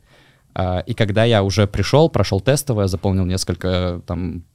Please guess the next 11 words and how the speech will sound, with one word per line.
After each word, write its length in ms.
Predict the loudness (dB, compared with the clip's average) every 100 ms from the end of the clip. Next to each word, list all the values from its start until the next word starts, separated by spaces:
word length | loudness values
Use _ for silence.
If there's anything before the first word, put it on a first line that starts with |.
| -14 -8
этапов, 520 | -6 -2 -2 -2 -10 -6
и 120 | -2
меня 200 | 0 0
взяли 520 | 0 -2 -2 -6 -10 -16 -4
на 200 | -2 -2
стажировку, 680 | -4 -4 0 0 -2 -12 -12 _ -20 -6
а, 420 | -2 -2 -2 -6 -14 -20 -20 _ _ _ _ 0
я 520 | 4 4 4 0 -2 -2
посмотрел 380 | 0 2 2 2
в 60 |
Basecamp. 540 | 0 -2 0 0 -2